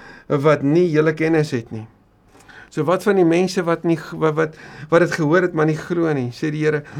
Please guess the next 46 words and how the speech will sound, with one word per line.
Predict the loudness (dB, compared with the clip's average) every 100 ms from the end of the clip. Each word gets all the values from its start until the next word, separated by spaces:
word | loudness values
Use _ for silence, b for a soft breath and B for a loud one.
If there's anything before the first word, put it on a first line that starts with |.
| -8 -8
"Ek | -2 -2 0
gaan | 0 2 2
werk | 2 2 0
onder | 0 2 2
die | -2 -2
ander | 0 2 2 0
om | -2 -2
julle, | -2 -2 -4 -8 B B -6
om | 0 4
julle | 6 4
wakker | 2 0 -2 0
te | 0
maak, | 0 -6 -14 -20 -20 _ _ B B B
sodat | -4 2
julle | 2 4
kan | 2
sê, | 4
'Maar | 2 4 2
ons | 4
wil | 4
ook | 4
hê | 6 6 6
wat | 4
hulle | 4 4
het.'" | 4 0 -4 B B -6 2
En | 4
dis | 4 4
Paulus | 4 4 2 0
se | 0
drang, | 2 4 6 4 2
sy | 0
begeerte, | 2 -2 0 0 0 -2 B B B B
"Sal | 2 4 4
my | 4 4
mede-Israeliete | 4 4 2 2 2 0 0 0 0
nie | 0 2
asseblief | 0 2 0 0 0 0 0
ook | -2
hierdie | -4 -2 0
evangelie, | 2 0 0 -4 -2 -4
hierdie | -4 -6
goeie | -6 -4 -2
nuus | -2
wat | -2 -2
lewenstransformerend | -4 -4 -2 0 -2 0 -2 -2 0 0
is, | -2